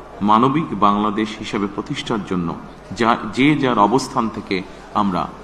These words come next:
ভূমিকা রাখি। একটি নিরাপদ, একটি নিরাপদ, মানবিক, গণতান্ত্রিক বাংলাদেশ প্রতিষ্ঠার যাত্রাপথে আমি ভিন্ন দল কিংবা ভিন্ন মতের সকলের সহযোগিতা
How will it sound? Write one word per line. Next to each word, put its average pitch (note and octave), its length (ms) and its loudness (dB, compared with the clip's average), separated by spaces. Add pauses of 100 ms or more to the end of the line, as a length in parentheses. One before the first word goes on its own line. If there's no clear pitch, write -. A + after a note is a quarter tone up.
(160)
ভূমিকা G#2+ 440 2
রাখি। D2 340 -6 (680)
একটি G#2+ 240 0
নিরাপদ, A#2 500 6 (1040)
একটি A#2+ 240 0
নিরাপদ, B2+ 440 4 (320)
মানবিক, A#2 420 6
গণতান্ত্রিক B2 600 2
বাংলাদেশ G2 400 10 (120)
প্রতিষ্ঠার A2+ 540 -2
যাত্রাপথে G2 680 -2 (380)
আমি G#2 200 4
ভিন্ন B2 380 0 (200)
দল A2+ 220 6 (420)
কিংবা B2 260 4
ভিন্ন B2+ 460 0
মতের G#2+ 420 2 (440)
সকলের A#2+ 680 4 (360)
সহযোগিতা A#2+ 760 2